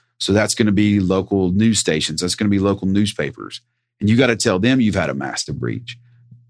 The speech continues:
And again, doctors do a lot of great things every day, more important things than I do,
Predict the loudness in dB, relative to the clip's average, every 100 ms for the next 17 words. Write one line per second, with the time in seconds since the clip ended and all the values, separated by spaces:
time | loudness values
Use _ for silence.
0 | _ _ 0 2 4 4 2 0 -6 -14
1 | -4 2 2 2 0 2 2 2 2 2
2 | 0 0 0 2 2 4 2 2 2 2
3 | 2 0 0 0 -2 0 0 2 2 2
4 | 2 2 0